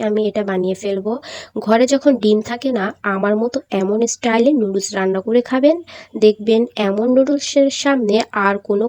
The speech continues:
খাবারই নাই। একবার খেলে বারবার খেতে মন চাইবে, কেউ ধরতে পারবে না যে আপনি এটা ডিম ছাড়া নুডলস রান্না করেছেন। তাই ভিডিওটি স্কিপ না করে পুরো ভিডিওটি দেখুন, আশা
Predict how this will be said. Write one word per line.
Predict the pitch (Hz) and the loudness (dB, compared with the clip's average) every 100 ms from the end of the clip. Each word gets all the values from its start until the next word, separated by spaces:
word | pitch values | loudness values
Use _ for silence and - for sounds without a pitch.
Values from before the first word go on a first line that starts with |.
| - | -4
খাবারই | 240 202 240 508 _ 226 | -2 0 -2 -4 _ -4
নাই। | 202 185 185 - - _ - 208 | 0 0 -2 -10 -20 _ 0 0
একবার | 196 226 247 | 2 0 2
খেলে | 269 262 226 233 | 2 2 2 0
বারবার | 208 202 202 196 | -2 0 0 0
খেতে | 208 - 311 277 | -4 -2 0 2
মন | 214 202 | 2 0
চাইবে, | 196 185 180 180 185 - _ | -2 -2 0 -2 -4 -14 _
কেউ | 233 240 254 233 | 4 6 4 0
ধরতে | 202 196 - 233 | -6 -4 -2 0
পারবে | 196 190 208 240 | 0 2 2 0
না | 285 190 185 | -2 -6 -6
যে | 202 190 | -4 -4
আপনি | 185 - 208 208 | -6 -4 -2 -2
এটা | 240 330 220 | -2 -6 -2
ডিম | 190 190 | -2 -2
ছাড়া | - 202 226 311 240 | -2 -4 -4 -4 -4
নুডলস | 214 202 285 233 | -2 -2 -4 -2
রান্না | 202 185 185 | -2 -4 -6
করেছেন। | 180 - 185 180 - _ _ _ _ _ _ | -10 -10 -14 -16 -20 _ _ _ _ _ _
তাই | 254 269 220 | -2 0 0
ভিডিওটি | 196 220 254 269 247 202 | 0 4 4 4 -4 -6
স্কিপ | - 254 - 196 | -4 -4 0 -2
না | 196 | 0
করে | 233 202 240 | 0 0 -2
পুরো | 208 202 185 | 0 0 0
ভিডিওটি | 190 202 196 208 | 0 -2 -2 -2
দেখুন, | 190 - 254 - | -2 0 0 -2
আশা | 190 | -6